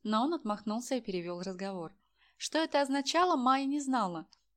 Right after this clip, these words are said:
но в своих чувствах была уверена. Благодарность и стыд. За всё. Ложь, стоявшая в основании её жизни с Ильёй,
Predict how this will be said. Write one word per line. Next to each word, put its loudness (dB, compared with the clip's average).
но -4
в -4
своих 0
чувствах -6
была -6
уверена. -8
Благодарность 0
и -4
стыд. -8
За -2
всё. -8
Ложь, 2
стоявшая 0
в 0
основании 0
её 0
жизни -4
с -8
Ильёй, -2